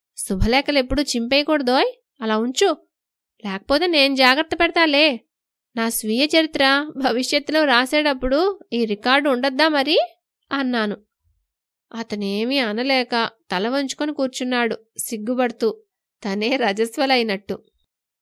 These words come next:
నేను నవ్వుతూ, "మళ్ళీ కలుసుకుందాం, నువ్వు ఎక్కడికో బయలుదేరుతుంటే నీ ప్రయాణానికి అడ్డొచ్చాను."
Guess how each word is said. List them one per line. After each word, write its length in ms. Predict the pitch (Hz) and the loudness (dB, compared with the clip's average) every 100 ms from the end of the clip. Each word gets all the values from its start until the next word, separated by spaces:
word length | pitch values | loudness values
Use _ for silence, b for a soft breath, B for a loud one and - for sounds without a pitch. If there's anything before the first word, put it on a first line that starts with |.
| _ - - | _ -20 -16
నేను 220 | 247 254 240 | -2 -2 0
నవ్వుతూ, 600 | 190 208 240 330 466 440 _ - | -2 -2 -2 0 0 -2 _ -12
"మళ్ళీ 400 | 208 196 208 311 | -4 -2 0 2
కలుసుకుందాం, 640 | 320 294 - 302 302 247 - 302 | 2 2 -2 0 0 0 -6 -6
నువ్వు 200 | 285 294 | 0 2
ఎక్కడికో 480 | 233 - 233 262 | 2 0 -4 0
బయలుదేరుతుంటే 1040 | 294 269 262 269 277 - 269 269 311 285 285 | 2 4 4 2 0 0 -4 0 2 4 2
నీ 160 | 262 | 0
ప్రయాణానికి 600 | 240 226 214 220 254 285 | -2 -2 0 2 0 2
అడ్డొచ్చాను." 600 | 262 247 269 - 247 208 | 0 2 0 0 -2 -2